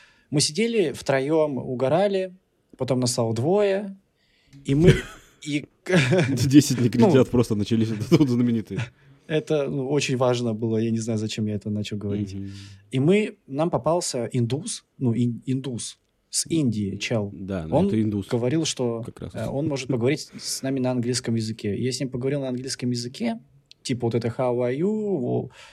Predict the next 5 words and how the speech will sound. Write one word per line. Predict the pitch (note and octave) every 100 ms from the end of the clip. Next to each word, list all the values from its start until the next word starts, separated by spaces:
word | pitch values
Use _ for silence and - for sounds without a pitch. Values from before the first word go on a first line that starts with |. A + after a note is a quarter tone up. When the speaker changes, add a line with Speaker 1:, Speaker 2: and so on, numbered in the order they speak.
| _
Speaker 1:
типа | - B2 A#2 A#2
"Откуда?", | - G3 E3 C#3+ B2+ A#2+
"Чё, | -
кого?". | A#2 B2 E3 E3+ E3 - _ _ _ _ _ _ -
И | D3 D#3 A#2